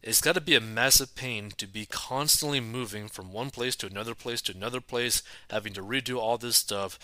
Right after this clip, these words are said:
having to pay increased rent over time, et cetera. Like, that just sounds like a massive pain. Like, wouldn't you want, like, a home base to, like, just stay in? That sounds like a way better option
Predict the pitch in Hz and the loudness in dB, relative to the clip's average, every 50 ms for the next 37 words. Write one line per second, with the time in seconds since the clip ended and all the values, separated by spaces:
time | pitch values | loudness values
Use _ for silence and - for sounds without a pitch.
0 | - - - - 110 113 120 120 120 - - 123 120 117 117 110 - - - 127 | -20 -16 -6 -4 -2 -2 -2 -4 -6 -6 -6 -4 -4 -4 -6 -10 -10 -6 -4 2
1 | 127 - 110 92 104 107 110 107 107 - 107 101 98 95 87 - - 127 127 123 | 2 2 2 2 -2 -6 -6 -6 -8 -10 -12 -12 -12 -12 -12 -8 -4 -2 -2 -2
2 | 120 117 113 - _ - 98 - - - - 113 - 98 87 90 95 - 113 123 | -4 -4 -8 -14 _ -18 -6 -2 0 0 0 0 -4 -6 -10 -12 -8 -8 -6 -2
3 | 131 135 - - 131 127 120 117 110 - 101 95 95 98 101 104 110 - - 95 | 2 4 4 4 4 4 0 -2 -4 -4 -6 -6 -8 -8 -6 0 0 0 0 0
4 | - _ - 151 135 107 82 - - - - - - - - - - - - 107 | -4 _ -10 -10 -10 -10 -10 -14 -16 -14 -14 -14 -14 -14 -16 -20 -20 -8 -6 -6
5 | 107 101 107 113 139 156 160 160 160 151 123 107 101 117 131 139 123 120 - 113 | -4 -2 0 2 4 4 4 4 2 2 2 0 -2 -2 -2 -2 -4 -4 -2 -2
6 | 107 101 - - - 120 123 117 113 113 110 104 - 104 104 110 107 - - - | -2 -4 -6 -6 -6 -4 -4 -4 -6 -8 -10 -8 -6 -6 -4 0 0 0 0 0
7 | - 101 95 95 92 - 98 - - - - - - - 107 104 110 101 90 78 | -2 -4 -8 -8 -8 -4 0 2 4 4 4 2 0 -4 -4 -4 -4 -4 -6 -10
8 | 80 - - - - - - - - - - - - - - - - - - - | -14 -18 -20 -20 -20 -20 -20 -20 -20 -20 -20 -20 -20 -20 -20 -20 -20 -20 -20 -20
9 | _ _ 120 117 127 123 - - 127 120 120 110 110 104 107 98 - - - 101 | _ _ 0 2 6 6 6 6 6 4 2 0 -2 -4 -6 -6 -8 -10 -10 -6
10 | 104 113 123 120 101 110 110 104 101 98 92 98 101 98 - - 92 92 92 90 | -4 -2 -2 -2 -2 -4 -4 -2 -4 -4 -4 -4 -4 -4 -4 -4 -6 -6 -10 -16
11 | 92 | -18